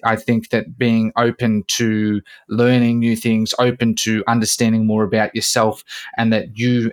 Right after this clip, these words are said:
are never perfect, and that it's only when you work as a team that, um, as an individual, individuals are, are imperfect, but when you build a team,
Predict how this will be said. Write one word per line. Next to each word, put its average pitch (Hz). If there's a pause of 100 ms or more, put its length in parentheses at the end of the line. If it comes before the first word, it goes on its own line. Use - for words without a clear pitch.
are 110
never 110
perfect, - (100)
and 110
that 104
it's -
only 110
when 107
you 104
work 110
as 104
a 107
team 185 (480)
that, 113
um, 101 (260)
as 110
an 120
individual, 160
individuals 131
are, 107 (220)
are 101
imperfect, 147
but 110
when 131
you 120
build 123
a 101
team, 208